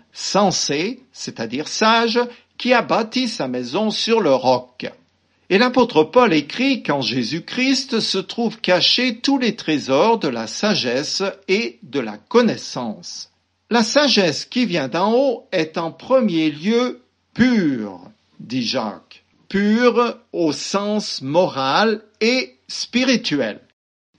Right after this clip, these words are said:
Quelqu'un de sage selon Dieu reconnaît en toute sincérité son état de pécheur. Sous le régime du Nouveau Testament,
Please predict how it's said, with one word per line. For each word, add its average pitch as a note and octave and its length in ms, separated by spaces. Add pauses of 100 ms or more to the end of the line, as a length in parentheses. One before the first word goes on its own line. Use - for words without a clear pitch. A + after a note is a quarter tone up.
(120)
Quelqu'un A#3 380
de D#3+ 140
sage G#3 520
selon C#3 480
Dieu A#3+ 360
reconnaît F#3+ 680
en A#2+ 100
toute A#3 380
sincérité G#3 920
son C3+ 300
état C#3+ 340
de D3+ 120
pécheur. B2+ 680 (640)
Sous - 240
le F#3+ 60
régime A3 400
du D3 100
Nouveau C3 280
Testament, G3+ 840